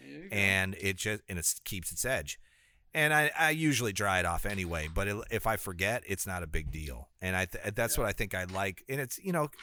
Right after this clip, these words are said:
Speaker 2: granted, G ten's the same way and all that. This carbon fiber, though, that when you hold
Speaker 1: It's
Speaker 2: it in your
Speaker 1: just
Speaker 2: hand,
Speaker 1: buttery,
Speaker 2: it's,
Speaker 1: man. It's
Speaker 2: it is.
Speaker 1: buttery.
Speaker 2: It's different. It's different, and you should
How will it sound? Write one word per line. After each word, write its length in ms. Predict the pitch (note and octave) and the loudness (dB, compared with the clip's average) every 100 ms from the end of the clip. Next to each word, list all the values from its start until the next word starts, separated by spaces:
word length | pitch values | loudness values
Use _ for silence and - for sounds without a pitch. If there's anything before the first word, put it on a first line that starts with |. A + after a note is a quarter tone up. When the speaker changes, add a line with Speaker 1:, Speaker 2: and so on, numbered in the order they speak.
| D3+ D3+ | -12 -4
Speaker 2:
granted, 560 | D#3 D3+ D3 C3+ B2+ | -2 0 -2 -4 -4
G 180 | A2 B2+ | -2 -2
ten's 300 | - A#2 A2 | 0 -2 -2
the 80 | A2+ | -2
same 300 | - G#2 G2+ | -2 -2 -2
way 160 | F#2+ F2+ | 0 0
and 100 | E2+ | 0
all 160 | E2 | -2
that. 240 | E2+ E2 - - - - _ _ - | -2 -4 -6 -20 -20 -20 _ _ -2
This 260 | C#3+ F3 | 2 4
carbon 420 | - D#3+ D#3+ C#3 G#2+ | 4 6 4 4 2
fiber, 400 | A#2 A2 G2 F2 | 4 4 2 -2
though, 320 | D#2 C#2+ C2 | -4 -8 -6
that 140 | F2+ G#2+ G#2 | -6 -6 -4
when 120 | G#2+ | -4
you 80 | G2+ | -4
hold 340 | F2 D3 E3 D#3 | -2 0 0 0
Speaker 1:
It's 80 | A#2+ | -2
Speaker 2:
it 60 | |
in 60 | G#2 | -2
your 120 | E2+ | -2
Speaker 1:
just 120 | D#2+ | -2
Speaker 2:
hand, 260 | G#2+ F#2 - | -4 -2 -2
Speaker 1:
buttery, 280 | A#3 A3+ E3+ | 2 2 2
Speaker 2:
it's, 160 | G2+ C3 | 0 -2
Speaker 1:
man. 360 | C#3 D3 D#3 E3+ | -6 -12 -14 -14
It's 80 | - | -4
Speaker 2:
it 180 | A#2 B2+ | 0 4
is. 300 | A#2 F2 - | 4 2 0
Speaker 1:
buttery. 140 | B2+ | -2
Speaker 2:
It's 120 | B2+ G#2 | -2 0
different. 480 | A2 G2 - D2 - _ | 2 2 0 -8 -14 _
It's 220 | A#2+ A#2+ G#2 | -6 -4 -4
different, 580 | F#2+ A2 G#2+ G#2 G2 - | 2 4 4 0 -4 -2
and 340 | F#2 F2 F2 E2+ | -2 0 -2 -4
you 100 | F2 | -4
should 280 | - E2 | -4 -8